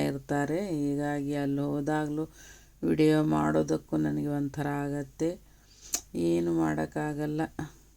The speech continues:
ಒಂದೊಂದು ಸಲ ಮಾಡ್ತೀನಿ, ಏನಾದರೂ ಆಗಲಿ ಅಂತ ಹೇಳಿ ಮಾಡ್ತೀನಿ. ಒಂದೊಂದು ಸಲ ಮಾಡೋಕ್ಕೆ ಒಂಥರ ಆಗತ್ತೆ. ಹೀಗಾಗಿ ಏನು ಮಾಡೋದು,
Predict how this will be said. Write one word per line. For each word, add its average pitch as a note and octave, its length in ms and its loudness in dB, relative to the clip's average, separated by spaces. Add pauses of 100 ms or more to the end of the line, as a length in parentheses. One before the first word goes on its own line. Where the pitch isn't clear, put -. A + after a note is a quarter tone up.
(840)
ಒಂದೊಂದು E3+ 340 2
ಸಲ E3+ 140 0 (140)
ಮಾಡ್ತೀನಿ, D#3+ 680 0 (1300)
ಏನಾದರೂ D#3+ 520 -2 (120)
ಆಗಲಿ D3+ 300 -2
ಅಂತ D3 160 -6 (100)
ಹೇಳಿ D3+ 200 -2 (100)
ಮಾಡ್ತೀನಿ. D3+ 580 -2 (140)
ಒಂದೊಂದು D3+ 340 -2
ಸಲ D3+ 160 -2 (120)
ಮಾಡೋಕ್ಕೆ D3 480 -4
ಒಂಥರ C#3+ 260 -4 (320)
ಆಗತ್ತೆ. C#3 440 -4 (1080)
ಹೀಗಾಗಿ D#3+ 720 -4 (1600)
ಏನು F3+ 140 -2 (100)
ಮಾಡೋದು, E3+ 280 -2